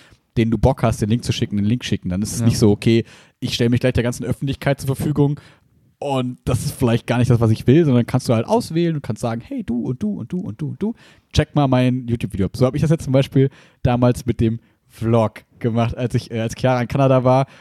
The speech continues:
Speaker 1: und ich dann mal so einen Tag gefilmt hab und mal so probiert hab, wie ist das eigentlich so? Und, äh, hab den dann irgendwie bei YouTube nicht gelistet hochgeladen,
Speaker 2: Hm.
Speaker 1: ähm, weil das wäre nicht möglich, das irgendwem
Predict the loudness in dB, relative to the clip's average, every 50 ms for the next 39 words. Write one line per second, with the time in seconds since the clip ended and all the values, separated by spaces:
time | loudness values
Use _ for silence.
0 | -12 -6 -2 -2 0 2 2 4 4 4 4 2 2 0 0 -2 -2 0 0 0
1 | 0 -2 0 2 0 0 2 0 0 -2 -2 -4 -4 -4 -2 -2 -4 -6 -8 -10
2 | -6 -2 -2 0 0 -2 -2 -2 -2 -2 -2 -4 -6 -6 -4 -4 -4 -4 -6 -4
3 | 0 0 0 0 -2 -6 -12 -20 -20 -20 -20 -20 _ _ 0 0 2 2 2 0
4 | 2 2 2 2 2 2 2 2 2 2 2 2 2 4 4 4 4 4 4 4
5 | 2 0 0 -2 0 2 0 0 0 0 0 2 2 2 2 2 0 0 2 2
6 | 2 2 2 0 0 0 0 2 2 2 4 4 4 2 0 -2 -2 -2 0 0
7 | 0 -2 -4 -6 -8 -12 -16 _ _ _ -12 -6 -2 -2 0 0 0 -2 0 2
8 | 2 2 2 2 2 0 0 -2 -8 -14 -20 _ _ _ _ _ _ _ _ _
9 | _ _ _ _ _ _ _ _ _ -2 0 0 0 0 0 2 2 2 2 2
10 | 0 -2 0 0 0 -2 -2 0 0 0 0 0 0 0 0 0 0 -2 -4